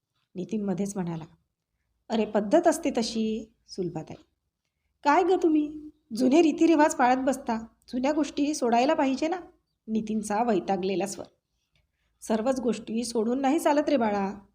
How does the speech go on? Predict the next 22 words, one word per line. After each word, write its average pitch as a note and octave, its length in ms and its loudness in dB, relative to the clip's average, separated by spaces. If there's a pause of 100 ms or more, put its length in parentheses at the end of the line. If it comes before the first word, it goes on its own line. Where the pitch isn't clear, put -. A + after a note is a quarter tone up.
(160)
तुम्हाला G3+ 340 -4
नसेल G#3+ 300 -4
पटत G3+ 440 -6
तर B3 100 -4
सोडा, F#3+ 260 -6 (300)
मीच A#3+ 240 -8
करते F3+ 260 -8
शिरा," - 260 -14 (840)
सुलभाताई D#4+ 560 4
नाराज B3+ 360 2
होत C4 200 -2
बोलतात E3 300 -2 (260)
आणि G3+ 240 -6
किचनकडे G3+ 500 -6
जायला F#3+ 320 -2
वळतात. F#3 420 -4 (720)
तिला D#4+ 260 8
राग D#4+ 220 6
आलाय B3+ 260 4
वेदिकाला A3 480 0
कळलं. G3 360 -4 (1040)
"आई, A3+ 220 0